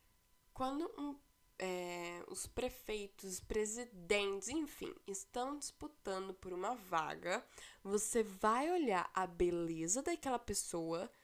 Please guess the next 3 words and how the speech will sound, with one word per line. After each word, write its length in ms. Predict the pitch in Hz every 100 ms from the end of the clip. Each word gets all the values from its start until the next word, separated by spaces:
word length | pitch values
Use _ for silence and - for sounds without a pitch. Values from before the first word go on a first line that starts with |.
| - _ _ _ _ _ _ _
ou 240 | 302 349 330
você 500 | 233 247 262 - 330 - -
vai 420 | 180 180 175 220